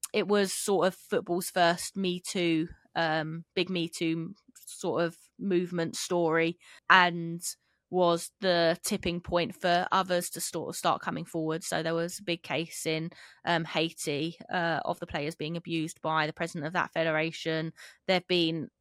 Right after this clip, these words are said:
you know, cases in Gabon with, um, male players, uh,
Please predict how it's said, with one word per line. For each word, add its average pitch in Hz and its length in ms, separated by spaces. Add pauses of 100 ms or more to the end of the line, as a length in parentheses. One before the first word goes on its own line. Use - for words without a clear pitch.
you - 140
know, 175 100
cases 175 400
in 170 140
Gabon 165 460
with, 156 240 (240)
um, 160 580
male 180 340
players, 160 680
uh, 156 480